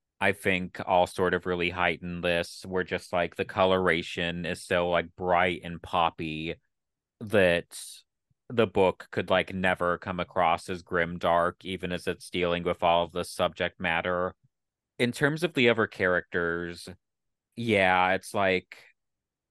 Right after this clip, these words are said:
nearly everyone comes off as extremely flawed to terrible.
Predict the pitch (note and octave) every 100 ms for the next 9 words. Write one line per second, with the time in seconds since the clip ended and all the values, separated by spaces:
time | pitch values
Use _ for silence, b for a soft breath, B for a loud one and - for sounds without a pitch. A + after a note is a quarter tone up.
0 | - A#2+ B2 B2 B2+ C3 B2+ B2+ A#2 G2+
1 | G2 A2 G#2+ G#2+ G#2+ G#2+ G#2+ - G#2+ G#2
2 | G2 F2 F#2 F#2 F#2 - - G2 F#2 F2+
3 | F2 F2 F2+ - F2 _ _ _ _ _
4 | A#2 G#2 - - A2 G#2+ G#2+ G#2+ - -
5 | G2 F#2+ F#2+ F#2+ F#2+ F#2+ - - A#2 G2+
6 | F#2 - - F#2 F#2+ G2+ A#2 A#2+ B2 B2+